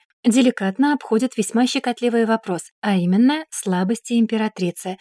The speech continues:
ссылаясь на слова Ренана. Серьезная история не должна придавать слишком большого значения нравам государей, если эти нравы не имели большого влияния на общий ход дела. Но нравы Екатерины как раз и имели влияние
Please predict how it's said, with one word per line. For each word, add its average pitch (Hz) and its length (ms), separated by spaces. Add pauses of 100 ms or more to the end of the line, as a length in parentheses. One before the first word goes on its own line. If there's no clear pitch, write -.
ссылаясь 226 560
на 220 80
слова 196 340
Ренана. 185 460 (420)
Серьезная 185 680
история 269 480 (100)
не 233 120
должна 208 400
придавать 180 600
слишком 185 400
большого 185 400
значения 208 580
нравам 196 460
государей, 175 640 (340)
если 247 320
эти 190 240
нравы 180 460 (100)
не 294 240
имели 208 260
большого 180 460
влияния 196 600 (200)
на 190 240
общий 233 300
ход 180 260
дела. 160 380 (680)
Но 202 140
нравы 196 340
Екатерины 196 680 (240)
как - 180
раз 277 240
и - 100
имели 254 460
влияние 190 680